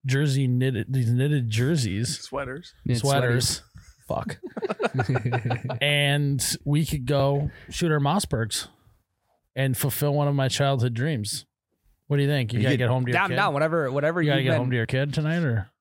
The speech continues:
Speaker 3: <laughs>
Speaker 1: do you?
Speaker 4: I mean, you could bring
Speaker 3: No,
Speaker 4: some
Speaker 3: because if it's gonna fulfill your childhood dream, my kid will want the same.
Speaker 1: Correct answer. Um, so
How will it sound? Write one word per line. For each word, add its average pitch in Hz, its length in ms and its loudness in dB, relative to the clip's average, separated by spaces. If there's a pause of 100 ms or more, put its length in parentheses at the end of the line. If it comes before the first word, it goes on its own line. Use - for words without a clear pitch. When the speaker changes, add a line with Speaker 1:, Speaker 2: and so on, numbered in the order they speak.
(160)
Speaker 3:
<laughs> 147 80 2 (800)
Speaker 1:
do 127 100 -2
you? 151 200 0 (280)
Speaker 4:
I 123 120 2
mean, 101 320 0
you 131 160 0
could 127 280 -2
bring 113 160 -4
Speaker 3:
No, 208 120 2
Speaker 4:
some 147 160 -2 (100)
Speaker 3:
because 180 500 -2 (180)
if 139 140 -2
it's 170 140 -2
gonna 190 180 0
fulfill 147 360 -2
your 120 220 -2
childhood 147 460 0
dream, 147 200 0
my 113 140 0
kid 135 200 -2
will 120 140 0
want 113 220 -4
the 107 80 -8
same. - 260 -4
Speaker 1:
Correct 160 400 -2
answer. 104 540 -4 (260)
Um, 131 400 0
so 139 500 0